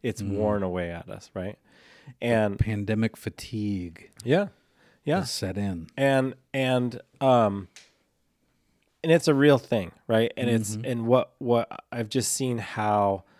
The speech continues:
Speaker 1: lives have changed through the last couple of years. And, um, anyway, so I, I felt like it was something worth talking about, and not to dive into politics, but po-,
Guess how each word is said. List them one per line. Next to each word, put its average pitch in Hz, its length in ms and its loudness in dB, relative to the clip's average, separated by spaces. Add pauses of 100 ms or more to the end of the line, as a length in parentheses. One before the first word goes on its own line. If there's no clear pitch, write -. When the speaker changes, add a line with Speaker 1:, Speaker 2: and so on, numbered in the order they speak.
(500)
Speaker 1:
lives 104 460 -6
have 90 160 -8
changed 95 600 -6 (360)
through 90 580 -4 (320)
the 107 160 -8
last 90 220 -8
couple 90 260 -6
of 87 80 -4
years. 85 340 -8 (440)
And, 85 540 -6 (460)
um, 85 440 -12 (380)
anyway, 104 300 2
so 117 280 2
I, 127 260 -2
I 113 100 -6
felt 135 240 0
like 110 180 -4
it - 140 -12
was 110 280 -8 (640)
something 123 340 -2
worth 98 180 0
talking 95 400 -2
about, 82 340 -10 (320)
and 107 320 -4 (800)
not 113 260 -4
to 117 140 0
dive 101 480 -6
into 104 220 -8
politics, 90 560 -8
but - 160 -10 (880)
po-, - 220 -8